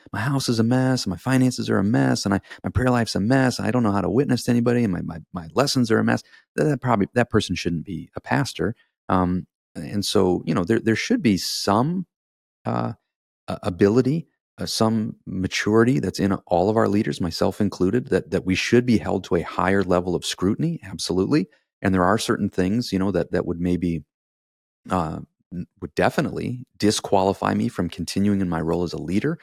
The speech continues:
although they wouldn't disqualify me from remaining in fellowship as a member of the body. And so those things need to be held,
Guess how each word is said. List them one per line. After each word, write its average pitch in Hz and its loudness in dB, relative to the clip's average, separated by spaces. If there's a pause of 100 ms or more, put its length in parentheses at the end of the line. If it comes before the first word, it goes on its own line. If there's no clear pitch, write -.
(240)
although 95 2
they 87 4
wouldn't 87 0
disqualify 85 -2
me 85 -2
from 80 -6
remaining 82 -2
in 78 -8
fellowship 85 -6
as - -8
a 82 -8
member 80 -8
of - -12
the - -20
body. 98 -2 (340)
And 107 -4
so 110 2
those 180 4
things 95 0
need 87 2
to 87 -4
be 87 -2
held, 82 -6